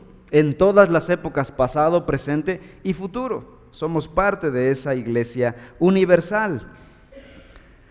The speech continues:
Romanos doce cinco dice: "Así nosotros que somos muchos", o sea, tiempo pasado, presente, futuro, muchos en todos lados,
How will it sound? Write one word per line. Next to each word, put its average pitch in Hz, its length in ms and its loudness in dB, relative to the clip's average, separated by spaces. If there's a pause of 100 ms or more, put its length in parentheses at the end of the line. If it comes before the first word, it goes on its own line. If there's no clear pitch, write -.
(260)
Romanos 160 480 2
doce 170 240 0
cinco 196 460 -2
dice: 156 340 -2
"Así 123 240 -4
nosotros 220 760 0
que 151 140 -2
somos 202 440 -2
muchos", 185 880 0
o 143 80 -18
sea, 113 480 -6
tiempo 131 240 -6
pasado, 131 400 -2
presente, 131 340 -4
futuro, 143 320 -2
muchos 143 400 -2
en 131 100 -6
todos 151 220 0
lados, 156 380 0